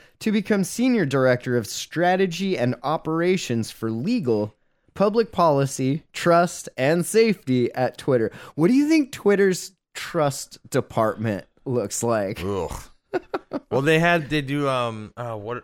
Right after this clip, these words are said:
Speaker 2: what's that, uh, group called? Project Veritas. You familiar with them? They do, like, undercover reporting where, so basically they have undercover journalists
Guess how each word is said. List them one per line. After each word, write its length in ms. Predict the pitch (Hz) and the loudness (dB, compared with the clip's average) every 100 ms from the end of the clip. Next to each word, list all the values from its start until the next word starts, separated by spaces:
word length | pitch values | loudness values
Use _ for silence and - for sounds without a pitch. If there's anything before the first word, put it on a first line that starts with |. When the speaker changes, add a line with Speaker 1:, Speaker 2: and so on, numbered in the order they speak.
| _ | _
Speaker 2:
what's 240 | 123 123 | -16 -14
that, 220 | 131 120 104 | -10 -8 -6
uh, 280 | 101 92 92 | -6 -6 -8
group 300 | 104 104 - | -12 -12 -10
called? 380 | 98 92 80 | -8 -8 -6
Project 400 | - 113 107 95 | -2 0 0 -2
Veritas. 560 | 95 107 113 135 131 - | 0 0 0 -2 -4 -6
You 80 | 110 | -8
familiar 340 | 110 107 107 | -6 -4 -2
with 140 | 104 104 | -4 -4
them? 320 | 113 123 127 - _ _ _ _ | -4 -4 -6 -14 _ _ _ _
They 100 | 98 | -4
do, 140 | 107 113 | -2 0
like, 240 | 101 95 | 0 -2
undercover 560 | 98 110 101 120 110 104 | -2 -2 -2 0 0 0
reporting 640 | 101 92 113 107 104 104 104 | -2 0 0 2 0 -2 -4
where, 240 | 101 95 - - _ | -4 -4 -8 -14 _
so 120 | - 113 | -10 -4
basically 680 | 127 110 104 113 110 104 80 - - | -4 -4 -6 -6 -6 -8 -12 -20 -14
they 260 | 90 107 | -6 -4
have 720 | 104 110 107 101 98 95 90 - _ _ _ - | -2 -2 0 0 0 -2 -8 -18 _ _ _ -8
undercover 520 | 104 110 117 101 98 | -4 -2 0 0 -2
journalists 680 | 85 117 117 104 101 101 | -2 0 0 -2 -4 -4